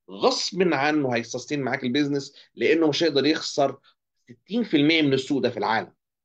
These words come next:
لان الستة مين اندستريز دول sixty percent من الماركت بتاعهم في ال-،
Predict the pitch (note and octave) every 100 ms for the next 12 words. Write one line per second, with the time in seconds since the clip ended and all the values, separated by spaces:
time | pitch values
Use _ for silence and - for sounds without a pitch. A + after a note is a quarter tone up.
0 | _ _ F#2+ G2 D#3 D#3 C3 C#3 E3 D#3+
1 | D3 F3+ F3+ F#3+ - D#3 E3 D#3 D3+ D#3
2 | C3 C3+ C3+ C3 _ _ _ _ - A2+